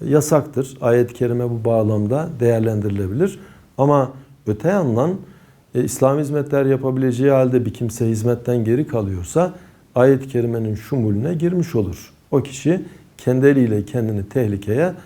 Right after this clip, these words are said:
atmış olur. Demek ki, e, bu gibi ayetlerin açıklamasında tek bir zaviyeden bakmak değil, çok yönlü olarak bakmak gerekiyor.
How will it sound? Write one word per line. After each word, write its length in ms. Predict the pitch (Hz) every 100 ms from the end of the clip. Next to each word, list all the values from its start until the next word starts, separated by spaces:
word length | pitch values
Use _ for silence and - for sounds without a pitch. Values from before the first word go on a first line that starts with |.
| - _
atmış 360 | 131 135 120 -
olur. 360 | 95 85 - _ _ _ - - _ _
Demek 300 | 180 190 170
ki, 320 | 190 208 214 226 -
e, 220 | 151 151
bu 60 | 180
gibi 200 | 156 151
ayetlerin 600 | 139 139 139 139 147 127
açıklamasında 1000 | 123 107 - 117 110 104 107 101 151 185 - - _ _ -
tek 260 | 165 160
bir 40 | 139
zaviyeden 760 | 127 123 123 120 117 117 110
bakmak 460 | 107 - 107 101 120
değil, 280 | 143 202 220 -
çok 280 | - 156 -
yönlü 240 | 117 107
olarak 400 | 98 107 151 151
bakmak 380 | 127 123 127 117
gerekiyor. 640 | 98 90 85 143 175 -